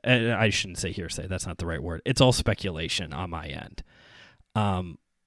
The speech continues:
the point of the matter is two things. One, if you watch this movie and you think to yourself,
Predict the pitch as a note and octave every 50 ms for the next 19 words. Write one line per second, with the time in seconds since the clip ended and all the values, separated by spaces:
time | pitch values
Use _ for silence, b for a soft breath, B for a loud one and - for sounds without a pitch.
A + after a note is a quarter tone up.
0 | _ _ _ _ _ _ A#2+ B2+ C3+ B2+ - D#3 E3 F3 F3+ F#3 E3 D3+ C3 A#2+
1 | A2+ A2 G#2+ G#2+ G2+ G2 F#2+ F2+ F2+ E2+ E2 F2 F2 - - - - _ _ _
2 | - - - D3+ C3+ B2+ - - F#2+ E2+ D#2+ E2 - - - B2 A#2 A2+ G#2+ G2+
3 | G2 G2 - A#2+ B2+ - B2+ A#2+ B2 B2+ C#3 C3+ - - A#2+ A#2+ - B2+ A#2 A2
4 | G#2+ G#2+ G#2 G#2 G#2 G#2 - - A#2 A2+ A2+ A2 G#2 - B2+ A#2 A2 - - -
5 | A2+ G#2 G2 - - A2 G2+ G2 F#2 -